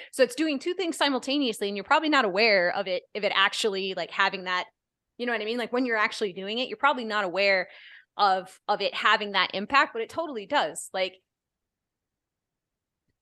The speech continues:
it's just, it's just a really curious thought. And I'm actually,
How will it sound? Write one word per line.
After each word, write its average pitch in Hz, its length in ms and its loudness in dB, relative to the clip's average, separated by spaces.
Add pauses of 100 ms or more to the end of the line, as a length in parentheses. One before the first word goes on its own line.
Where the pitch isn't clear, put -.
it's 262 180 2
just, 370 240 -2
it's 269 180 0
just 330 140 -6
a 294 60 -2
really 240 220 -2
curious 226 400 0
thought. 185 260 2
And 220 100 -2
I'm 226 120 2
actually, 254 580 -2